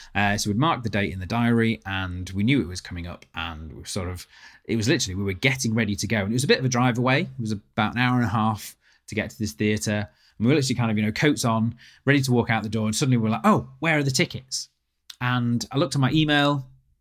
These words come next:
couldn't find the tickets anywhere, couldn't remember the kind of the ticket company I'd booked with. So we're suddenly having that panic of like, "Oh my God, what are we gonna do? Where are these tickets?"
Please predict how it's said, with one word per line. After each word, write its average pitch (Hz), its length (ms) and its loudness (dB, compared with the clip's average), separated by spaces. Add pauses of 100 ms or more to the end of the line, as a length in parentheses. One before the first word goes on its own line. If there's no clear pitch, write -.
(100)
couldn't 175 320 -2
find 135 220 4
the 131 40 4
tickets 123 300 -2
anywhere, 120 300 2
couldn't 160 260 -4
remember 123 420 2
the 110 280 0 (380)
kind 110 140 -2
of 104 60 2
the 110 80 2
ticket 131 400 -4
company 113 380 0
I'd 107 220 2
booked - 420 -2 (340)
with. 120 480 0 (460)
So - 160 0
we're 127 80 6
suddenly 151 240 2
having 127 220 4
that - 160 -2
panic - 480 2
of 110 60 -6
like, 113 140 -4
"Oh 135 120 2
my 117 100 0
God, 123 160 0
what 120 120 0
are - 20 -2
we 113 80 0
gonna 113 120 0
do? 139 140 4
Where 113 120 4
are - 20 0
these 110 160 0
tickets?" - 480 -6